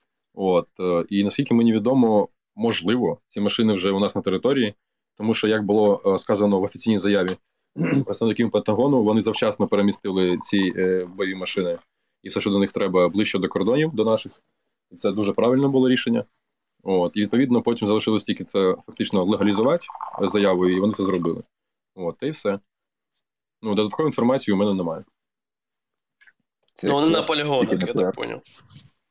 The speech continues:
Speaker 1: Е, що ти кажеш, вибачаюсь?
Speaker 3: На полігонах, да, швидше за все?
Speaker 1: Е, скоріш за все, так. А, і більш за все, е, мова йшла ще також про поставку нам тренувальних цих, е, двісті, двісті сімдесятих, так? Британських.
Speaker 2: М, да.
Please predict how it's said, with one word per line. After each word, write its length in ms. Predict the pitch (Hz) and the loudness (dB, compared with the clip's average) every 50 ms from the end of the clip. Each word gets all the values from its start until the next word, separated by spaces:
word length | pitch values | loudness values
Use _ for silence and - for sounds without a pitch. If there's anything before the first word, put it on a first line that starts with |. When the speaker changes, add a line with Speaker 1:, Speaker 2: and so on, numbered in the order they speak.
| _ _ _ _ _ _ _ _ _ _ - 117 | _ _ _ _ _ _ _ _ _ _ -4 -2
Speaker 1:
Е, 140 | 113 104 | 0 0
що 100 | - - | 0 0
ти 80 | 120 123 | -2 -2
кажеш, 220 | - 151 175 170 - | 0 -2 -2 0 0
вибачаюсь? 460 | 113 104 101 - 98 92 - - - _ _ _ _ _ _ _ _ _ _ _ _ _ _ _ _ _ _ - | 0 0 2 0 0 0 -2 -4 -14 _ _ _ _ _ _ _ _ _ _ _ _ _ _ _ _ _ _ -8
Speaker 3:
На 180 | 143 139 151 165 | -4 -4 -2 0
полігонах, 500 | 170 165 160 156 151 143 117 113 107 107 | 0 -2 0 0 -2 -2 -2 -2 -6 -2
да, 140 | 113 139 165 | -2 -2 -2
швидше 400 | - - 117 113 - - - - | -2 -6 -8 -8 -8 -8 -10 -10
за 100 | - - | -12 -12
все? 220 | - - - - - - _ _ _ _ _ _ _ _ - | -10 -10 -8 -10 -10 -14 _ _ _ _ _ _ _ _ -16
Speaker 1:
Е, 60 | 110 | -14
скоріш 220 | 107 - 113 120 127 | -8 -2 0 0 0
за 60 | 143 | 0
все, 160 | 151 - 175 | 0 -2 -4
так. 300 | - 160 156 - - _ _ _ _ _ _ _ _ _ _ _ _ _ _ _ _ _ _ _ _ _ _ _ _ _ _ _ _ _ _ _ _ _ _ _ _ _ _ | -2 -2 -4 -4 -6 _ _ _ _ _ _ _ _ _ _ _ _ _ _ _ _ _ _ _ _ _ _ _ _ _ _ _ _ _ _ _ _ _ _ _ _ _ _
А, 180 | - 117 110 107 | -4 -2 0 2
і 60 | 113 | 2
більш 140 | 131 165 151 | 2 2 2
за 100 | 131 135 | 2 0
все, 320 | 123 - 160 160 151 127 - - | 0 0 0 0 0 0 0 2
е, 280 | 113 110 107 107 104 - | 2 2 4 2 2 2
мова 200 | 110 117 127 127 | 2 2 2 2
йшла 220 | 113 - - 120 | 2 0 -2 -2
ще 120 | 117 - 113 | -2 -2 -4
також 280 | - - - 117 113 | -2 0 0 0 0
про 140 | - - 107 | -2 -6 -4
поставку 420 | - 107 - - 117 110 104 - 110 | -4 -4 -2 0 -2 -2 -2 -4 -4
нам 200 | 110 107 104 98 | -2 -2 -2 -4
тренувальних 600 | - 107 104 104 101 104 107 104 101 101 98 - | -6 -10 -10 -4 -2 0 0 0 -2 -8 -10 -8
цих, 300 | - 104 92 - _ - | -6 -6 -6 -6 _ -10
е, 120 | 98 95 92 | -6 -6 -6
двісті, 340 | 92 98 - - 107 - - _ | -6 -8 -14 -16 -18 -20 -20 _
двісті 200 | 107 101 - - | -14 -12 -10 -6
сімдесятих, 460 | - 113 107 104 - - - - - - | -2 -2 -2 0 0 -2 -2 -4 -6 -14
так? 140 | - 127 _ _ _ _ | -14 -14 _ _ _ _
Британських. 420 | - - - - 87 98 90 87 | -16 -12 -10 -8 -8 -6 -4 -4
Speaker 2:
М, 560 | 87 87 87 85 82 82 82 82 80 82 82 80 | -2 0 0 0 0 -2 -4 -4 -4 -6 -6 -2
да. 220 | 85 87 82 78 | -2 -2 -2 -4